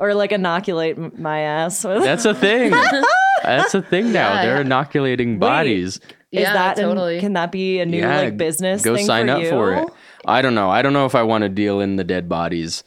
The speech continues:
Speaker 1: Okay. 'Cause,
Speaker 3: Yeah,
Speaker 1: well, I
Speaker 3: the
Speaker 1: heard only certain cities are, like, allowing it too.
Speaker 2: Yeah.
Speaker 1: But
Speaker 2: Yeah.
Speaker 1: Boulder's one of 'em. You can
Speaker 3: It's
Speaker 1: make
Speaker 3: like,
Speaker 1: yourself
Speaker 3: if you're
Speaker 1: into a
Speaker 3: gonna
Speaker 1: tree.
Speaker 3: get any licenses, like, don't waste your time on that one yet.
Speaker 2: <laughs>
Speaker 3: It's like, there's bigger s-, bigger fish to fry at
Speaker 2: Maybe
Speaker 3: this point.
Speaker 2: someday,
Speaker 1: Yeah.
Speaker 2: but
Speaker 1: Well,
Speaker 2: yeah.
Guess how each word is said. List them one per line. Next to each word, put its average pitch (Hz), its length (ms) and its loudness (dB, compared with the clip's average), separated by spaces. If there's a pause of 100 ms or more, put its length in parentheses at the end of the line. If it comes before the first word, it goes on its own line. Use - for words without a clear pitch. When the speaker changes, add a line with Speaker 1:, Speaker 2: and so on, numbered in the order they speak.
(140)
Speaker 1:
Okay. 147 560 -6
'Cause, - 120 -20
Speaker 3:
Yeah, 170 240 0
Speaker 1:
well, 175 100 2
I - 120 2
Speaker 3:
the 185 120 0
Speaker 1:
heard 262 200 0
only 247 220 -2
certain 202 320 -4
cities 175 460 -4
are, 147 80 -2
like, 131 180 -6
allowing 139 480 -4
it - 200 -12
too. 113 100 -4
Speaker 2:
Yeah. 92 560 0 (380)
Speaker 1:
But 202 100 2
Speaker 2:
Yeah. 190 100 2
Speaker 1:
Boulder's 220 280 0
one 165 180 -2
of 120 80 -8
'em. 107 260 -6
You 220 100 -4
can 311 80 -2
Speaker 3:
It's 220 40 -4
Speaker 1:
make 220 80 0
Speaker 3:
like, 202 80 -2
Speaker 1:
yourself 233 240 0
Speaker 3:
if 208 80 0
you're 202 80 0
Speaker 1:
into 247 140 -2
a - 20 -2
Speaker 3:
gonna 262 140 0
Speaker 1:
tree. 165 100 -2
Speaker 3:
get 165 60 -2
any 180 200 -2
licenses, 175 840 -4
like, 156 180 -4
don't 156 160 -6
waste 127 180 -12
your - 80 -18
time 151 180 -10
on 151 60 0
that 156 300 0
one 143 140 0
yet. 127 260 -2
Speaker 2:
<laughs> 135 160 0
Speaker 3:
It's - 100 -18
like, 160 260 -8
there's 220 200 -2
bigger 196 260 0
s-, 196 180 -6
bigger 202 400 -2
fish 185 260 -2
to 190 100 -6
fry 185 160 -2
at 175 60 0
Speaker 2:
Maybe 190 260 4
Speaker 3:
this 143 100 0
point. - 40 -4
Speaker 2:
someday, 104 500 2
Speaker 1:
Yeah. 98 340 -2
Speaker 2:
but 104 480 -2 (460)
Speaker 1:
Well, 208 240 0
Speaker 2:
yeah. 85 220 0